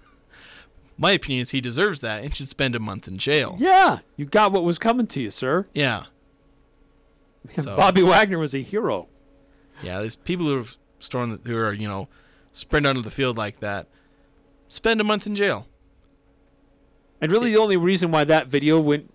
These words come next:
Speaker 2: went viral, that people saw it, because normally the T V cameras will not show it,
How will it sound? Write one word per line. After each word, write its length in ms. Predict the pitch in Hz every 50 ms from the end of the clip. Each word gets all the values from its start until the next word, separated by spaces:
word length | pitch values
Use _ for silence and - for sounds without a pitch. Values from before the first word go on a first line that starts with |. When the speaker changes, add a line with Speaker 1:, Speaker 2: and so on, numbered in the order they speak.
| _ _
Speaker 2:
went 240 | 127 135 156 156 143
viral, 360 | 139 147 151 160 175 190 190 156
that 100 | - -
people 260 | 139 135 - 131 113
saw 320 | - - 123 120 135 156
it, 100 | 214 - - _
because 220 | - - - 131 117
normally 360 | 139 139 - 147 143 131 127
the 80 | 123
T 160 | 104 - 139 131
V 140 | 143 160
cameras 420 | 156 - 147 135 135 127 123 113 117
will 160 | 117 117 113
not 260 | 113 120 131 135 -
show 340 | - - - 151 151 151 127
it, 180 | 113 110 -